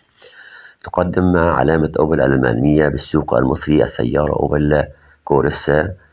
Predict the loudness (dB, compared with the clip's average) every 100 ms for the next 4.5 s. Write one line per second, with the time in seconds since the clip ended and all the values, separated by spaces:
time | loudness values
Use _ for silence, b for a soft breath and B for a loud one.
0 | b b 0 0 0 0 0 0 0 0
1 | 0 -2 -4 -2 0 0 0 -2 0 0
2 | 0 B B _ -4 -2 0 0 0 0
3 | -2 -2 -2 0 0 0 -2 -2 -4 -2
4 | -2 -2 -4 -4